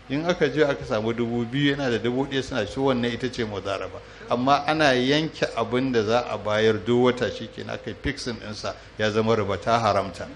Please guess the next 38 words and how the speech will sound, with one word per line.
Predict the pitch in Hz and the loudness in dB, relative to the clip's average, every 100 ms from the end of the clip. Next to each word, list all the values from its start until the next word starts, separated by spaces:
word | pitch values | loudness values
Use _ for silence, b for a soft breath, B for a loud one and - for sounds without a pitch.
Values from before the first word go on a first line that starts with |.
| - - - - - | -18 -18 -16 -16 -10
To | - 110 | -2 -2
na | 131 | 0
musulunci | 147 160 151 151 143 | 0 0 -2 -2 -2
akan | 110 107 131 117 | -2 -2 -2 0
wannan | 117 113 | -2 -2
suke | - - 98 | -6 -10 -12
tafiya. | 98 95 95 80 - - - - - | -10 -8 -8 -10 -14 -18 -18 -20 -14
Sannan | - 131 127 127 | 0 0 2 0
kuma | - 131 135 | 0 -2 -2
al-gunmu | 123 110 95 123 143 139 131 107 - | -2 -2 0 2 2 2 0 -2 -6
bil | 104 107 | -4 -4
gurmi. | 95 110 117 113 120 104 - - - - - - - | 0 2 4 2 0 -2 -8 -20 -20 -20 -20 -14 -2
Kalma | 131 135 117 | 2 2 2
Annabi | 110 113 104 | 2 0 -2
ce, | 110 | -4
"Al-, | 101 104 107 | -6 -6 -8
al-gunmu | 101 101 110 135 131 | -8 -4 0 2 0
bil | 107 101 92 | -2 -4 -4
gurmi." | 101 110 95 90 - - | -2 -2 -4 -8 -14 -14
A | - | -10
kan | - 131 | -2 0
sa | 127 117 | 2 0
ki | 117 | 0
da | 110 117 | -4 -2
in | |
za | 120 135 | 0 2
a | 127 | 0
ci | - | -2
riba | 120 123 | -2 0
kuma | 113 113 | 0 0
za | 110 113 | 0 0
a | 107 | 0
faɗi. | 95 92 - - - 285 - - - - - | -4 -4 -6 -18 -18 -18 -18 -18 -18 -18 -14
Amma | 107 107 104 | -8 -4 -2
bankin | 120 190 180 160 | 0 0 2 2
riba | 120 107 107 104 - | 4 2 4 2 2
baya | 113 113 95 | 2 4 2
faɗuwa. | 98 92 87 - | -2 -6 -8 -14